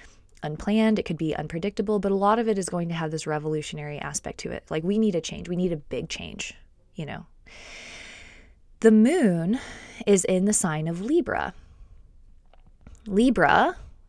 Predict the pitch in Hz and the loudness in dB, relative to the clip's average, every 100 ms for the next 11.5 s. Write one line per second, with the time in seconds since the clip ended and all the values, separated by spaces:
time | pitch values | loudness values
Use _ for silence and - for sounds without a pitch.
0 | - 170 - 180 170 165 156 160 185 - | 0 0 2 0 0 0 0 0 -2 -4
1 | 151 156 185 214 226 247 214 196 185 175 | -6 -4 -2 0 0 0 0 2 2 0
2 | 208 320 - - - - - 180 180 175 | -2 -4 -6 -10 -14 -18 -4 0 0 0
3 | 175 175 190 233 226 214 190 165 160 - | -2 0 0 2 2 0 -4 -4 -4 -6
4 | - 226 240 233 208 196 196 175 165 160 | -2 0 0 0 0 0 -2 -4 -2 -2
5 | 160 - 156 - - - - - - - | -4 -6 -8 -8 -8 -10 -10 -16 -20 -20
6 | _ - 202 214 202 190 185 170 156 143 | _ -2 2 2 0 -2 -4 -4 -6 -8
7 | 160 175 170 175 170 170 - _ - 196 | -6 -6 -4 -6 -6 -10 -14 _ -10 -8
8 | 190 - - - 214 - - - - - | -6 -8 -6 -4 -4 -6 -12 -16 -16 -18
9 | - 208 277 311 202 170 - 175 190 175 | -8 0 2 4 4 4 2 -2 -2 -2
10 | - 196 196 190 220 214 185 - - - | -4 -6 -4 -4 -4 -2 -4 -6 -8 -8
11 | - - - - - | -10 -12 -12 -2 0